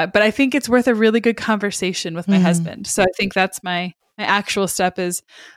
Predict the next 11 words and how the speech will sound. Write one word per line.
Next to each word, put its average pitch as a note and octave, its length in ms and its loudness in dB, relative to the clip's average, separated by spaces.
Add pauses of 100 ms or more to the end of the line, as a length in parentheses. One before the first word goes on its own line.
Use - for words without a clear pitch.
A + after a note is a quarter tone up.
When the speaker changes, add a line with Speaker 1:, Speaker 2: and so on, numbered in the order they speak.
(100)
Speaker 1:
like, G3+ 160 -6
let's A3+ 260 2
have A#3 240 2
a G#3+ 80 2
family G3+ 400 0
discussion F#3 680 0
about F#3 340 0
how F#3 220 2
we F#3+ 160 0
use F#3 460 -2
screens A#3 600 -2